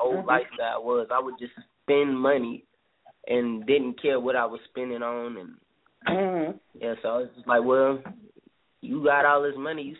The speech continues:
Speaker 1: spend it like you a billionaire. So Billionaire Rob came about. <laughs>
Speaker 2: Okay.
Speaker 1: So I just, I rolled with it. <laughs>
Speaker 2: That's what I'm talking about. And you made it happen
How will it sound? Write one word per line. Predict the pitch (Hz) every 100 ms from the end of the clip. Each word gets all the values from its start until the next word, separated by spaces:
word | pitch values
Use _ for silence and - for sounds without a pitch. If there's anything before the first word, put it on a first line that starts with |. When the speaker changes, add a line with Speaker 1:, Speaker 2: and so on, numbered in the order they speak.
| -
Speaker 1:
spend | 135
it | 139
like | 143 147
you | 139 147
a |
billionaire. | 139 160 156 123 117 113 -
So | - - - _ _ _ _ _ _ 107
Billionaire | 113 123 131 143 151
Rob | 170 147 117
came | 120 117
about. | 117 117 113 156
<laughs> | 160 - 175 - 175 170 - - - - _ -
Speaker 2:
Okay. | - - - 349 339 370
Speaker 1:
So | 240
I |
just, | 254 - 240 - - - - - -
I | -
rolled | 127 131 147 143
with | 151 165
it. | 381 302 208
<laughs> | 208 185 - - _ _ _ _ _ _ _ _ _ _ _ _ _ _ _ _ _ _ 170
Speaker 2:
That's | 170 180 -
what | 185
I'm | 175 180
talking | 175 170 170
about. | 165 160 156 185 - _ _ _ _ _ -
And | 185 202 196
you | 202 240
made | 226 190 196
it | 214
happen | 233 - 165